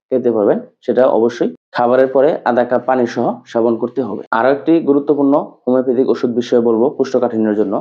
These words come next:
তবে তার আগে বলি, আপনারা যদি আমার চ্যানেলে নতুন হয়ে থাকেন এবং আমার আলোচনাগুলি আপনাদের ভালো লেগে থাকে, তাহলে চ্যানেলটি সাবস্ক্রাইব করে পাশে থাকা বেল আইকনটি on করে রাখুন। বেশি বেশি লাইক, কমেন্ট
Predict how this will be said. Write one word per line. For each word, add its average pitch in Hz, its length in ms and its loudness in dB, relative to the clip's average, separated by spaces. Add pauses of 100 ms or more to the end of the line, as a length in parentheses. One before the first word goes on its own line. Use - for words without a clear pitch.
(240)
তবে 117 200 2
তার 113 240 2
আগে 123 200 2
বলি, 117 240 2 (600)
আপনারা 131 340 2
যদি 123 240 2 (220)
আমার 120 200 0
চ্যানেলে 117 380 0 (180)
নতুন 117 280 -2
হয়ে 117 180 0
থাকেন 107 260 0 (140)
এবং 107 200 2 (180)
আমার 113 280 0
আলোচনাগুলি 123 600 2
আপনাদের 107 340 0
ভালো 104 220 0
লেগে 120 280 2
থাকে, 98 180 -4 (340)
তাহলে 110 320 0 (340)
চ্যানেলটি 117 420 0 (260)
সাবস্ক্রাইব 120 460 0 (100)
করে 104 160 2 (220)
পাশে 117 240 -2
থাকা 104 260 -2 (220)
বেল 104 180 2
আইকনটি 101 400 0 (160)
on 107 200 0
করে 110 200 0 (100)
রাখুন। - 300 -2 (800)
বেশি 139 300 2
বেশি 131 240 2 (180)
লাইক, 113 220 2 (140)
কমেন্ট 120 300 0